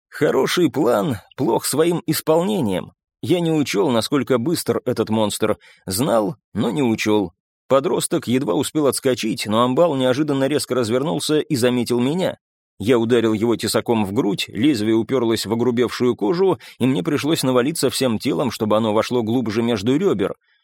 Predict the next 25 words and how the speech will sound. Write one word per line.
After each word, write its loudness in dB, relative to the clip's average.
Обычного 0
зомби -2
такой 2
удар 4
уложил 2
бы, -4
но 0
не -2
этого, 0
мать 0
его 0
так. -2
Амбал 2
взревел, 0
схватил 0
меня 2
за 0
руку, 0
не 2
давая 4
вытащить -2
оружие, 0
а 2
второй 2
рукой 2